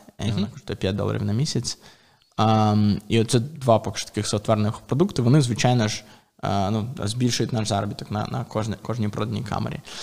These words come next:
Speaker 1: Але є ряд інших речей. Є, наприклад, ем, стратегія по, ем, тому, як ми працюємо з різними рітейл-каналами. Е, наприклад, що для нас не спрацювало, ми в якийсь момент продавали в багатьох, е, таких фізичних магазинах.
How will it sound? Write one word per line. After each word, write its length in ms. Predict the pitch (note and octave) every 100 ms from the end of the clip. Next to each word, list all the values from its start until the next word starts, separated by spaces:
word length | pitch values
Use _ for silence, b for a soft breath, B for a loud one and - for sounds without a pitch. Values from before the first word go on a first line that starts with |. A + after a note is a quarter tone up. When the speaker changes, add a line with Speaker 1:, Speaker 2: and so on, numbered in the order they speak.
| B B B
Speaker 1:
Але 220 | - D3
є 160 | E3 D3
ряд 220 | C3+ A#2+
інших 300 | F#2+ A2+ -
речей. 300 | G2 - -
Є, 160 | A#2+ A#2
наприклад, 640 | A2+ - G#2+ A#2 G#2 G2 -
ем, 440 | G#2 A2 G2+ G2+ F2
стратегія 800 | - - - A2 A2 A2+ G#2+ G2+
по, 640 | G#2+ - A2 G#2+ G#2+ G#2 -
ем, 500 | G2 G#2+ G2+ G#2 G#2 - - -
тому, 200 | A2+ A2
як 200 | A2+ -
ми 60 |
працюємо 400 | - - G#2+ G#2+
з 40 | G#2+
різними 400 | A2+ G#2+ G#2+ A2
рітейл-каналами. 800 | A#2 - - - F2 - - - - B B B B B
Е, 80 | -
наприклад, 340 | G#2 A#2 A#2 -
що 100 | B2+
для 120 | A#2
нас 220 | A2 -
не 120 | A#2
спрацювало, 720 | - A#2 - A#2 G#2+ A#2 G#2+
ми 320 | G#2+ A#2 G#2+ -
в 40 |
якийсь 300 | G#2+ A#2 -
момент 200 | A2+ G#2+
продавали 400 | G#2+ G2+ G2+ G2+
в 100 | G2
багатьох, 600 | F#2 G#2 G2 G#2 G2 - - -
е, 300 | - G2+ F#2 - -
таких 320 | - G#2+ -
фізичних 520 | - A2+ A#2+ - A#2+
магазинах. 460 | G2+ A#2 A2 - -